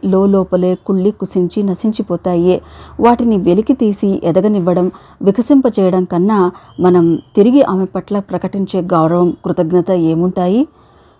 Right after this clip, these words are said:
ఫెంటాస్టిక్ అనాలిసిస్. ఈసారి వెళ్ళినప్పుడు మమ్మీని అడిగి తెలుసుకుంటాను.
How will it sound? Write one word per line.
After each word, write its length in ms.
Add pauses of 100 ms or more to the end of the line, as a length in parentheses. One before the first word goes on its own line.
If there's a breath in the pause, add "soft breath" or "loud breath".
ఫెంటాస్టిక్ 760
అనాలిసిస్. 480 (460 soft breath)
ఈసారి 380
వెళ్ళినప్పుడు 500
మమ్మీని 520
అడిగి 220
తెలుసుకుంటాను. 760